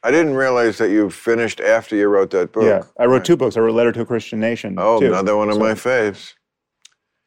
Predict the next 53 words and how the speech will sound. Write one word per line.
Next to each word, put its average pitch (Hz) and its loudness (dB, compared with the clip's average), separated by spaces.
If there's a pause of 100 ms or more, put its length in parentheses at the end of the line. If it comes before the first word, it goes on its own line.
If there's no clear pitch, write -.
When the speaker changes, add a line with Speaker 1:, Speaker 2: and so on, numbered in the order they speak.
(760)
Speaker 1:
Oh. 139 0 (220)
Speaker 2:
So - 0
I 117 6
was, 117 -2
you 131 -6
know, 117 0
it 135 -2
was, 120 -2
uh, 117 4
I 120 0
was, 120 -8 (100)
I 139 -6
was 123 -4
a 113 -4
hard 131 2
case, 120 0
but, 117 2 (180)
um, 110 -4
Speaker 1:
Wow. 123 -6
Speaker 2:
it 117 -6
was 113 -4
all 113 -2
useful. 117 -6
And 107 -8
I 110 -6
mean, 110 -2
I, 120 2
I 120 -4
feel 127 0
like 117 2
I 113 2
did 113 0
everything 117 2
backwards, 113 0
but 110 -4
it 101 -2
was 101 -6
all 113 2
Speaker 1:
But, 160 2 (140)
uh, - -6
okay, 151 0
so 139 0 (160)
nine 147 0
years 151 0
total, 147 0 (100)
uh, 123 0
in 123 0
Speaker 2:
Yeah, 104 0 (300)
but, 123 2
but 123 2
four 165 2
years 127 2
were, 110 -2